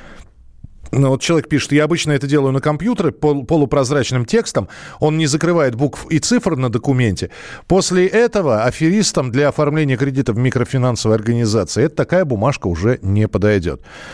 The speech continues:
Ну, может быть, это действительно выход. Брать и что-то подписывать так, чтобы не,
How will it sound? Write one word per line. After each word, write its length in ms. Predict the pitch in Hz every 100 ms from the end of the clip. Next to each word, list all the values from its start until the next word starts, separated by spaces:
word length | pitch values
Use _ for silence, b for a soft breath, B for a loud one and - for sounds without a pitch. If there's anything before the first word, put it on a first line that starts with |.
| B B -
Ну, 180 | 107
может 240 | 143 160 135
быть, 160 | 147
это 120 | 160 127
действительно 480 | 143 - 202 135
выход. 420 | 95 92 - - - B B B B B
Брать 400 | 95 117 151 180
и 220 | 123 104
что-то 280 | 90 - 127
подписывать 680 | - 110 - 180 - 113 90
так, 160 | 110 -
чтобы 220 | - 92
не, 120 | 104